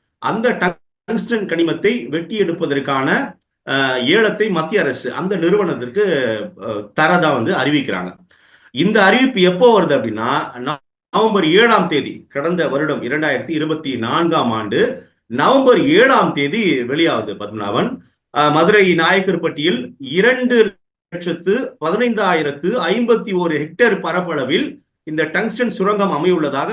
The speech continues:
மத்திய சுரங்க அமைச்சகம் தெரிவித்திருந்தது கடந்த நவம்பர்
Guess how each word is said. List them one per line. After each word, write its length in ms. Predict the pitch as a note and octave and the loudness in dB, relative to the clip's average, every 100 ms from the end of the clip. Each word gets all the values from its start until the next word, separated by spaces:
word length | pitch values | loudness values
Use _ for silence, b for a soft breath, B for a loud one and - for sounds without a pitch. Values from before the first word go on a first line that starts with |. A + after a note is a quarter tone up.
| G3 | -4
மத்திய 340 | E3 E3 A#3 F#3+ | -6 -2 0 0
சுரங்க 440 | - G3 C4+ C4+ G#3+ | -2 0 2 2 0
அமைச்சகம் 580 | D#3 F3+ F3+ C#3+ G#3+ B3+ | 0 -2 -2 -4 -4 -6
தெரிவித்திருந்தது 680 | F3 E3 E3+ C#3 A2+ G#2+ G#2 - _ _ C#3+ | -4 -2 -2 -4 -4 -6 -8 -16 _ _ -4
கடந்த 240 | D3 E3+ | -2 0
நவம்பர் 380 | G3 F3+ F#3 | 2 2 2